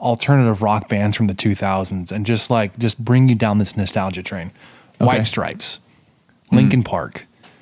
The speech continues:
Speaker 1: Jimmy Eat World, Gorillaz, Paramore.
Speaker 2: Oh, I really liked Gorillaz.
Speaker 1: Red Hot Chili Peppers, The Killers.
Speaker 2: Well, the, <sighs> hang on. Red Hot Chili Peppers, that's nineties.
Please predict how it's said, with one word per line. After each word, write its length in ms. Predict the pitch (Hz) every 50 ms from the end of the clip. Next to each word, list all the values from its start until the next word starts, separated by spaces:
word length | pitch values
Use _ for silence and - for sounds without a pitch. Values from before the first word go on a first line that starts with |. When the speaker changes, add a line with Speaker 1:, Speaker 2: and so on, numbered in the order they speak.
| _ _ -
Speaker 1:
Jimmy 380 | 110 110 123 131 135 131 131 127
Eat 60 | 92
World, 480 | 90 98 95 80 71 82 95 - - _ _ _ _ _ _ _ _ _ _ _ _ _ _ - 127
Gorillaz, 760 | 120 113 123 113 107 117 113 98 85 82 90 95 - - - - - _ _ _ _ _ _ _ _ _ _ _ _ -
Paramore. 800 | - - 131 127 120 120 117 110 110 107 104 104 101 98 - -
Speaker 2:
Oh, 160 | - - - - - - - -
I 40 | -
really 240 | 170 202 202 180 156
liked 300 | 127 123 123 123 117 -
Gorillaz. 580 | - 110 98 101 92 - 98 98 - - - - _ _ _ -
Speaker 1:
Red 180 | 110 123 139 131
Hot 220 | 135 156 123 113
Chili 240 | - 127 113 104 95
Peppers, 580 | - 101 95 - 101 101 95 92 - - - - _ _ _ _ _ _ _ _ _ _ _ _ _ _ _
The 80 | - 107
Killers. 460 | - - - 127 120 120 117 117 117 -
Speaker 2:
Well, 400 | 160 147 131 131 127 117 107 - - _ _ _ _ _ _ _ -
the, 140 | 139 - - - 190 _ _ _ _ _ -
<sighs> 160 | - 107 - - 127 - - - - - - -
hang 220 | - 165 160 131 107
on. 280 | 92 82 92 98 - _ _ - -
Red 160 | 160 190 185
Hot 160 | 185 170 143
Chili 240 | - - 135 120 113
Peppers, 400 | 117 117 104 - - 101 95 156
that's 240 | 143 139 - - -
nineties. 580 | 107 101 98 98 82 - - - - - -